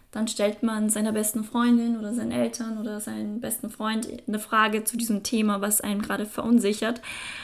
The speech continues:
Und, und die sagen, „Nein, mach das nicht und das ist nicht gut und bla bla bla.“ Aber eigentlich würdest du es gerne machen, weil deine Energie sagt, „Mach es.“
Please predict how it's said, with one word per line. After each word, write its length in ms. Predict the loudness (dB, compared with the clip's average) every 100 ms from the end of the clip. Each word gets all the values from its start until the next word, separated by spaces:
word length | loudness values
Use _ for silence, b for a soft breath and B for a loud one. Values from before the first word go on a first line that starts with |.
| B B B -20 -20 -4
Und, 640 | 0 4 4 4 2 0 -4 -10 -12 _ -6
und 160 | -4
die 100 | -2
sagen, 220 | -2 -2 0
„Nein, 360 | 2 4 6
mach 180 | 4 2
das 240 | -4 0
nicht 500 | 6 6 6 2 -6
und 360 | -2 0 -2 -8 -16 b b b b b -12
das 200 | -4 -2
ist 140 | 0
nicht 220 | -2 -2
gut 420 | 2 6 6 4
und 160 | 0 0
bla 220 | 0 0
bla 140 | 0 0
bla.“ 520 | 0 0 -2 -4 -6
Aber 200 | -6 -4
eigentlich 460 | -2 0 0 0 -2
würdest 320 | -4 -4 -4
du 60 | -4
es 100 | -2
gerne 240 | -2 -2
machen, 260 | -2 -2 -2
weil 100 | -2
deine 200 | -2 0
Energie 340 | 2 2 2
sagt, 440 | 2 2 0 -4 0
„Mach 240 | 0 0
es.“ 280 | -2 -2